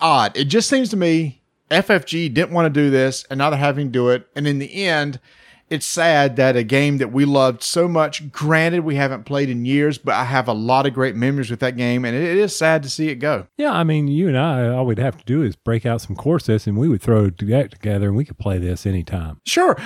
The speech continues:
Speaker 1: and, and that's the beauty of this, right? It's not like we can never play again,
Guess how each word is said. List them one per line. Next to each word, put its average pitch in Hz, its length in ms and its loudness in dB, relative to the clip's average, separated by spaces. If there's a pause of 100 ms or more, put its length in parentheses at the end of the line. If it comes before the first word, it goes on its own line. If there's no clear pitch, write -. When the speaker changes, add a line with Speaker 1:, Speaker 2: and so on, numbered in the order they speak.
(120)
Speaker 1:
and, 269 180 2
and 240 120 0
that's 262 180 2
the 233 100 0
beauty 165 280 2
of 120 80 0
this, 117 240 -4
right? 156 260 0
It's 151 180 -8
not 226 200 -2
like 175 180 0
we 165 80 -6
can 151 160 -2
never 143 240 -2
play 117 340 -2
again, 87 400 -10